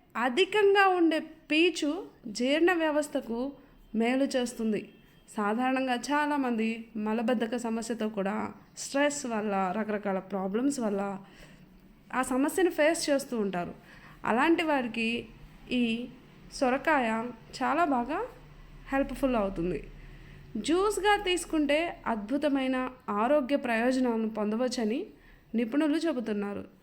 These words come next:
క్రమం తప్పకుండా సొరకాయ జ్యూస్ తీసుకుంటే ఆరోగ్య సమస్యలు దూరం అవుతాయని, ఆయుర్వేద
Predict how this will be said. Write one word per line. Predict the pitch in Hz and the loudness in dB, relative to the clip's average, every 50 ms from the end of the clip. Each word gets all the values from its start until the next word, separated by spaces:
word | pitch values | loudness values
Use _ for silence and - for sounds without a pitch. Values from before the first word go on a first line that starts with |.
| _ _ - _ - - | _ _ -20 _ -12 -6
క్రమం | 240 247 254 269 330 359 | -4 -2 0 2 4 4
తప్పకుండా | 370 - 359 330 - - 302 285 294 285 269 269 269 | 4 4 2 0 0 -2 -2 0 2 2 2 2 0
సొరకాయ | 269 - 247 226 226 - 269 277 277 254 | -2 -4 -4 -4 -2 -2 0 2 0 0
జ్యూస్ | 202 202 240 269 302 285 - - | 0 -2 -2 -2 -2 -2 -4 -2
తీసుకుంటే | 254 240 226 226 - - 208 202 196 196 208 214 220 214 220 - - - - - - - - - 214 | -2 -2 -2 -4 -6 -6 -4 -4 -4 -4 -4 -4 -4 -4 -6 -10 -18 -20 -20 -20 -20 -20 -12 -6 -2
ఆరోగ్య | 214 240 285 320 320 254 294 311 | 0 0 2 2 2 2 0 -2
సమస్యలు | 302 - 269 233 240 269 311 - - 330 311 294 | -2 -2 -2 -2 0 0 -2 -2 -2 -2 0 0
దూరం | 233 262 262 254 254 247 | 0 0 0 0 0 0
అవుతాయని, | 240 233 226 220 226 226 220 220 220 220 220 233 233 - - - _ _ - _ - - | -2 -2 -2 -2 -2 0 0 2 2 0 0 -2 -4 -8 -14 -20 _ _ -20 _ -8 -4
ఆయుర్వేద | 196 196 220 262 277 262 262 254 240 220 220 214 220 | -2 0 2 2 2 2 0 -2 0 0 -2 -2 -4